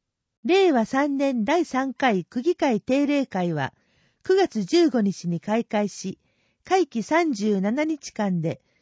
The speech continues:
十月二十一日に閉会しました。今回の定例会では、十三名の議員が区政一般質問を行ったほか、令和二年度江東区一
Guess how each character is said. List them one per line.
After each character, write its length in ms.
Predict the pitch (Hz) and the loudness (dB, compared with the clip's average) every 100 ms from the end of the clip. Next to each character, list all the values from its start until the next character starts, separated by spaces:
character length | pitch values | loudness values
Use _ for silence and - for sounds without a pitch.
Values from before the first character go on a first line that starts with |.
| _ | _
十 220 | - 339 349 | 0 2 2
月 300 | 349 - 320 | -2 -2 0
二 180 | 339 | 0
十 220 | 254 226 185 | 0 -2 -2
一 260 | 170 277 | -2 -2
日 260 | 294 254 302 | -2 -2 -2
に 120 | 190 | -2
閉 220 | 165 220 | 0 -2
会 220 | - 214 208 | 0 -2 -2
し 160 | 190 | -4
ま 100 | 185 | -4
し 120 | - | -6
た。 180 | - 104 _ _ _ _ _ _ _ _ _ _ _ _ _ - | -12 -14 _ _ _ _ _ _ _ _ _ _ _ _ _ -2
今 200 | 392 370 | -2 0
回 240 | 294 247 | 0 2
の 140 | 208 - | 0 0
定 240 | 277 285 | 2 2
例 180 | 285 269 | 2 0
会 280 | 214 196 185 | -2 -2 -2
で 120 | 185 | -2
は、 220 | 143 - _ _ _ | -2 -6 _ _ _
十 240 | - 339 359 | 2 2 4
三 300 | 381 370 294 | 0 0 0
名 220 | 240 208 | 0 0
の 140 | 196 | -2
議 160 | 180 285 | 0 0
員 240 | 254 202 | 0 0
が 220 | 175 151 _ _ _ _ - | -2 -6 _ _ _ _ -14
区 80 | |
政 300 | - 381 277 | 0 2 2
一 160 | 190 180 - | 0 -4 -4
般 200 | 311 330 | -2 -2
質 260 | - - 320 | -6 -8 -2
問 280 | 302 254 190 | 0 0 0
を 100 | 185 | -2
行 140 | 226 | 0
っ 180 | 220 220 - | -2 -2 -6
た 100 | 202 | -6
ほ 120 | 190 | -6
か、 260 | - 165 _ _ _ _ _ _ _ - | -6 -8 _ _ _ _ _ _ _ 0
令 240 | 339 370 | 4 4
和 160 | 277 233 | 4 2
二 140 | 226 | 2
年 280 | 254 294 233 | 0 0 0
度 240 | 185 156 _ - | 0 -2 _ -2
江 180 | 330 359 | 2 2
東 260 | - 359 - | 2 0 2
区 200 | 226 | -2
一 120 | 208 | -4